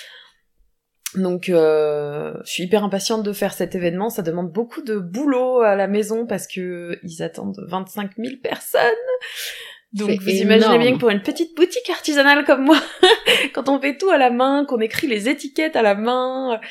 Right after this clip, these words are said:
Speaker 1: euh, prévoir du stock pour ce genre d'événement, c'est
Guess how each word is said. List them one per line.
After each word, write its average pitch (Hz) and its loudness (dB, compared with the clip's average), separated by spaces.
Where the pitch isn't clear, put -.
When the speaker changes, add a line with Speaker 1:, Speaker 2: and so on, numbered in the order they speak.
Speaker 1:
euh, 170 0
prévoir 240 0
du 208 -6
stock 254 0
pour 208 -12
ce 220 -6
genre 214 0
d'événement, 202 -2
c'est - -10